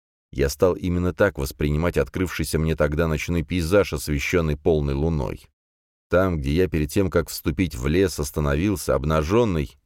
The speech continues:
был край огромной погребальной урны, ассоциирующейся со страной мрака.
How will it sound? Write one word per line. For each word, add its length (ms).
был 280
край 320
огромной 760
погребальной 760
урны, 360
ассоциирующейся 920
со 140
страной 420
мрака. 680